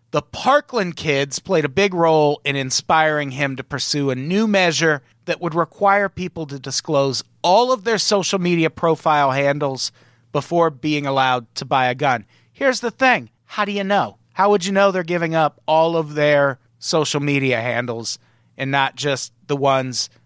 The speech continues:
that don't feature a bunch of, "I'm gonna go kill whatever group you decide to target with your gun violence"?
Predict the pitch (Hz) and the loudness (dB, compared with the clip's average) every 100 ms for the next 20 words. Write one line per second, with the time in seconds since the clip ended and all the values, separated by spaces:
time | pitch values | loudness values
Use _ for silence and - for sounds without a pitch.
0 | _ - 147 156 139 - 151 127 143 127 | _ -4 -2 0 -2 -4 -8 -6 -4 -4
1 | - 135 123 120 117 139 120 110 - _ | -6 -8 -4 -4 -2 -2 -2 -4 -14 _
2 | 131 127 120 - 139 135 131 127 - 151 | -8 -8 -12 -8 -6 -4 -2 -2 -2 0
3 | 135 120 - _ - 180 220 220 214 147 | 0 -2 -6 _ -2 2 2 2 0 2
4 | 175 175 175 - _ _ - 143 147 170 | 2 4 0 -10 _ _ -6 -4 0 2
5 | 147 135 131 147 143 143 151 - _ _ | 2 0 -4 0 0 0 -4 -6 _ _
6 | _ 139 131 139 123 139 139 139 147 165 | _ -6 -4 -6 -2 -2 -2 0 0 0
7 | 196 - - | -4 -6 -8